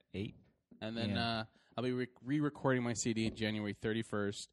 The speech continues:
Speaker 2: The, the twentieth, I'll be at Fanshawe College, and then March thirteenth, that whole weekend I'll be in, in Victoria doing Hecklers, and then the eighteenth I'll be in Vancouver.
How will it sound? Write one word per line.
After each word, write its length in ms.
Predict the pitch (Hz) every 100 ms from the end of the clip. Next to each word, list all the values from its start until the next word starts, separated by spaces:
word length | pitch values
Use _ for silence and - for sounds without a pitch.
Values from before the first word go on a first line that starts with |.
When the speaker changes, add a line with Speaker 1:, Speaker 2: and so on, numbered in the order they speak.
| _ _ _ _ _ _ -
Speaker 2:
The, 420 | - 101 98 98 92
the 100 | 110
twentieth, 480 | - - 127 127 120
I'll 80 | 107
be 340 | 101 107 110 92
at 80 | -
Fanshawe 420 | - 131 127 135
College, 600 | - 120 123 127 127 - - - - _
and 80 | 107
then 100 | 110
March 460 | 110 117 135 - - -
thirteenth, 840 | 139 151 - - 147 151 151 - - - - - - - _ _ _
that 140 | 113 117
whole 200 | 123 127
weekend 340 | 110 104 107
I'll 80 | 104
be 220 | 98 98
in, 220 | 95 90 - -
in 280 | 90 87 90 -
Victoria 520 | 98 - 101 95 92
doing 180 | 92 85
Hecklers, 520 | 98 - 98 98 95
and 140 | 92 90
then 80 |
the 100 | 90 -
eighteenth 400 | 101 92 101 95
I'll 80 | 98
be 100 | 92
in 120 | 90 - _ _ _
Vancouver. 680 | 117 110 - 131 113 110 110